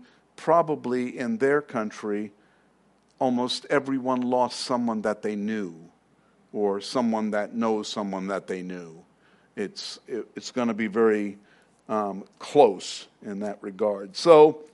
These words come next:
I'd like to see how long this support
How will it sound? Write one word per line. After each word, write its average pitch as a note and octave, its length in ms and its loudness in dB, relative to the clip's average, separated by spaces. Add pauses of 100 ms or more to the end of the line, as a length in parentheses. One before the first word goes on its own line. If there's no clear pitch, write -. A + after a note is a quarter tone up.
(1080)
I'd C#3 80 10
like F3+ 220 8
to - 60 -8
see E3+ 220 -4
how D3 160 4
long C#3 440 0 (640)
this C3 640 2
support D3 720 2